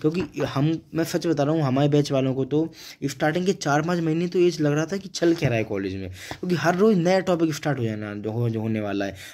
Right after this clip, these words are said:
आज कुछ पढ़ रहा है, थोड़ा बहुत आपने देखा, तब तक कुछ दूसरा चेंज हो गया टॉपिक,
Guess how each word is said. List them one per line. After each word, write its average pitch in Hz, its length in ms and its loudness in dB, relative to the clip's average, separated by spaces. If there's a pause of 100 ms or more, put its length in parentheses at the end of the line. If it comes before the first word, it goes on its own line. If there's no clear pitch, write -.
(100)
आज 151 200 6
कुछ 185 160 0
पढ़ 185 200 0
रहा 190 140 0
है, 147 240 0
थोड़ा 143 240 2
बहुत 156 200 2
आपने 160 200 2
देखा, 147 340 0
तब 160 140 -2
तक 156 280 -2
कुछ 175 240 -4
दूसरा 156 300 2
चेंज 135 300 2
हो 110 80 2
गया 113 140 2
टॉपिक, 101 340 -6